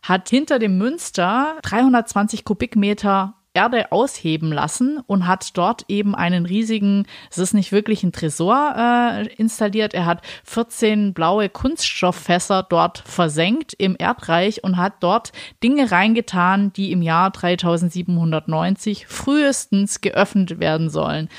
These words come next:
Und ich fand's halt ganz spannend, was der da reingelegt hat. Also ich hätte mir definitiv was anderes rausgesucht. Cola-Kisten, Ravioli-Konserven, Kondome, Spiel- und Handwerkszeug, Aufzeichnungen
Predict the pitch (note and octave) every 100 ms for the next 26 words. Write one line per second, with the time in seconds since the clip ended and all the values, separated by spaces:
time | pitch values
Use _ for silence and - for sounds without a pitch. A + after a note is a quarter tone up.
0 | - - - A#3 - C#4+ D4 B3 G#3+ -
1 | F3 - - F3+ G#3+ D#3+ E3 B3 - E3
2 | D#3 C#3 C#3+ D#3 D#3+ D#3+ E3 E3 A3 A3+
3 | E3+ D#3+ E3 G3+ G3 F#3+ E3+ F3+ G#3+ F#3+
4 | F3+ G3+ - E3+ - F#3+ A#3+ E3 E3 -
5 | D3 D#3+ - E3 E3 G3+ - - - -
6 | - - B3 C#4 F3 E3 - E3+ - -
7 | C4 C4+ E3+ E3 E3 F3 C4 A3 E3+ E3+
8 | D#3+ D3 D3+ D3+ D#3+ E3+ G3+ C4+ F4 _
9 | - _ - F#3 F#3 B3+ C#4+ C#4+ - -
10 | A#3 C4+ - E3+ C#3+ G3 B3 B3+ B3+ -
11 | - A#3 A#3 A3+ - C4 - - G3+ G#3+